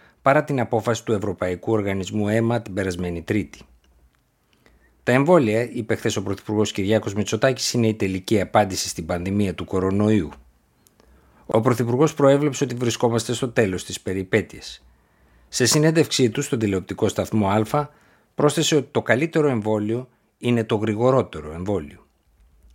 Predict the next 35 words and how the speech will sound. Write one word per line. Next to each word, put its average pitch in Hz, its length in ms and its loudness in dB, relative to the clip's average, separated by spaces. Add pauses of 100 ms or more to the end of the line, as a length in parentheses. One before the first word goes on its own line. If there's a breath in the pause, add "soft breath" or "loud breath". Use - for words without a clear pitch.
(360)
Η 120 80 -8
κυβέρνηση 147 460 4
αποφάσισε 123 520 0
χθες, - 320 -2
ανατρέποντας 113 600 0
προχθεσινή 113 520 -2
της - 140 -4
απόφαση, 123 520 0
να 120 140 0
κρατήσει 117 380 0
ανοιχτά 117 360 2
τα - 80 -2
εμβολιαστικά 92 640 -2
κέντρα 135 420 0 (400 loud breath)
για 110 200 2
τρεις 131 240 2
από 110 200 0
τις - 180 -8
τέσσερις 110 400 2
μέρες 107 260 0
των 107 120 -2
Αργιών 98 380 -2
του 87 120 -8
Πάσχα, 123 380 0
με 101 100 -4
στόχο 117 300 -2
να 107 80 0
εμβολιαστούν 98 560 -4
μαζικά 104 420 0
πολίτες 101 420 -2
τριάντα 98 380 0
έως 95 140 -2
τριάντα 92 260 -4
εννιά 90 260 -6
ετών. 78 360 -14